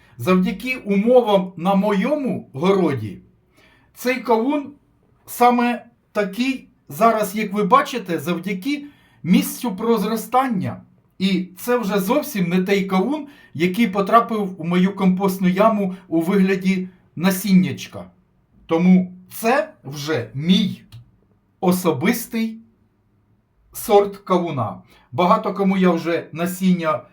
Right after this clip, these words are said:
з цього кавуна протягом цих п'яти сезонів пороздавав. Ніхто ще не скаржився. Завжди він росте ось такий красень. Бачите, трошки є на ньому такі, ну,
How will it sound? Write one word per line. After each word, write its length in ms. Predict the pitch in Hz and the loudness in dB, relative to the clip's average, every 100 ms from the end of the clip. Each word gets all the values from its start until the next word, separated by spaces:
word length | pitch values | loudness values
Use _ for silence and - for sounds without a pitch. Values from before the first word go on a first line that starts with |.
| _ - | _ -20
з 80 | |
цього 280 | - 185 165 | -6 -2 -2
кавуна 560 | 170 165 170 165 151 - _ | 0 -2 -2 -2 -2 -4 _
протягом 500 | 175 180 180 165 165 | 0 0 0 -4 -6
цих 320 | - 185 - | -4 -4 -4
п'яти 400 | 147 185 185 185 | 0 0 2 0
сезонів 760 | 180 180 165 214 277 175 120 - _ _ _ | 0 -2 -2 -2 -2 -2 -6 -10 _ _ _
пороздавав. 840 | - 180 175 131 160 139 143 185 - _ _ _ - | -2 2 2 2 0 2 0 0 -6 _ _ _ -4
Ніхто 460 | 175 185 - 262 | 0 0 0 -2
ще 260 | 240 - 208 | -2 -2 0
не 120 | 190 | 0
скаржився. 840 | 180 185 180 175 214 190 233 226 - - _ _ | 0 2 2 0 -6 -6 -2 -2 -4 -20 _ _
Завжди 500 | 123 180 185 185 247 | -2 0 2 0 -4
він 240 | 220 208 190 | -2 -2 -2
росте 540 | 180 185 - 214 240 - | 0 -2 0 0 0 -2
ось 240 | 170 202 - | -4 -4 -4
такий 400 | 170 185 185 180 | -6 0 0 0
красень. 560 | 160 139 120 135 120 - _ _ - | 0 0 -2 -6 -8 -8 _ _ 0
Бачите, 480 | 202 - - 170 | 0 0 -4 -4
трошки 400 | - 185 190 - | 0 0 0 0
є 300 | 180 180 180 | 2 2 2
на 100 | 175 | 0
ньому 240 | 170 165 131 | -2 -2 -4
такі, 420 | 160 - 160 117 - _ _ _ | -6 -2 -2 -2 -12 _ _ _
ну, 260 | 190 247 | -4 -2